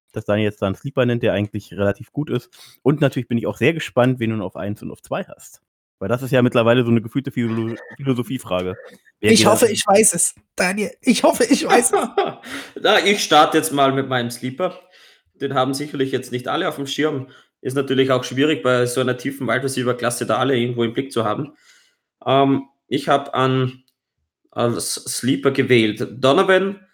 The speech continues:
Speaker 3: People-, Peoples-Jones, Wide Receiver von der Michigan. Der wird irgendwo predicted Runde drei bis vier. Ähm, ja, ist der fünft-, fünftjüngste Wide Receiver in der gesamten Wide Receiver Klasse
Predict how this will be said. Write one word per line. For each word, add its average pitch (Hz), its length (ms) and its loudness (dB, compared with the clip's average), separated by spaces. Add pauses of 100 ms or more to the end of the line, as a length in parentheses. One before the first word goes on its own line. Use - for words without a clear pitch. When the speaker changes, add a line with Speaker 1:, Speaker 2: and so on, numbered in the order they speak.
(240)
Speaker 3:
People-, 170 560 2 (240)
Peoples-Jones, 175 1040 -2
Wide 123 180 0
Receiver 131 300 -2
von 123 160 -2
der 107 80 0
Michigan. 127 560 -4 (680)
Der 123 160 0
wird 147 240 4
irgendwo 160 300 0
predicted 151 680 0
Runde 131 220 2
drei 107 340 0
bis - 260 -2
vier. 151 640 -4 (800)
Ähm, 139 460 2 (480)
ja, 151 280 4
ist 135 220 -2
der 143 60 2
fünft-, 196 540 0 (220)
fünftjüngste 156 760 -2
Wide 120 180 0
Receiver 170 340 -2
in 139 60 0
der 131 80 -4
gesamten 117 720 -6
Wide 107 220 0
Receiver 117 320 -2
Klasse 110 420 0